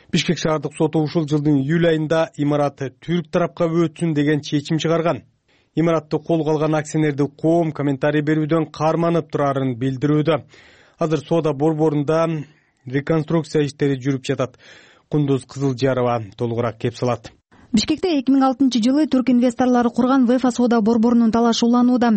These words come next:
Speaker 2: Ишкер Аруу Жылдыз компаниясынын ээси Үмсүн Назарбекова имаратты эки миң он алтынчы жылы февралда Өзгүн иншаат Тахюн Ве тижарет коомунан уставдык капитал түзүү боюнча макулдашууга кол коюп, өткөрүп алганын билдирди.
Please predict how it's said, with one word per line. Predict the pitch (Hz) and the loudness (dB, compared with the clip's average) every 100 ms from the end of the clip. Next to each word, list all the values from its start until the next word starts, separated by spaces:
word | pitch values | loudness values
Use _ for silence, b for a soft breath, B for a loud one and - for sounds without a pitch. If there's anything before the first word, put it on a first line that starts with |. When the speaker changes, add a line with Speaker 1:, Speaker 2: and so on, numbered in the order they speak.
| 196 | 2
Speaker 2:
Ишкер | 202 254 254 | 0 0 2
Аруу | 220 220 233 | 4 4 2
Жылдыз | 220 214 214 | 2 0 2
компаниясынын | 226 214 233 226 226 226 214 | 2 2 2 2 2 2 4
ээси | 233 - 277 | 2 2 2
Үмсүн | 220 208 226 | 4 4 2
Назарбекова | 220 220 220 254 269 262 262 B B | 2 2 2 0 2 0 0 B B
имаратты | 233 247 269 294 254 | 2 2 0 0 0
эки | 254 | 2
миң | 247 | 2
он | 240 240 | 4 2
алтынчы | 240 240 - 240 | 2 0 0 0
жылы | 254 | 2
февралда | 240 233 226 226 240 | 2 0 2 2 2
Өзгүн | 214 214 240 240 | 2 2 2 2
иншаат | 220 240 233 | 2 2 0
Тахюн | 233 220 240 220 | 0 0 2 2
Ве | 226 240 | 2 2
тижарет | 233 202 226 240 240 | 2 0 2 0 -2
коомунан | - 226 240 214 233 233 B B | -2 2 2 4 2 2 B B
уставдык | 226 262 247 254 311 | -2 0 0 0 0
капитал | 254 233 240 233 | 0 0 0 0
түзүү | 233 233 269 | 2 2 2
боюнча | 226 240 233 233 | 2 2 2 2
макулдашууга | 226 233 220 208 220 220 | 2 0 0 0 0 0
кол | - 247 262 | 0 0 2
коюп, | 277 254 | 2 2
өткөрүп | 220 233 262 233 214 | 0 0 2 2 2
алганын | 208 202 | 2 2
билдирди. | 196 185 190 170 | 2 2 0 0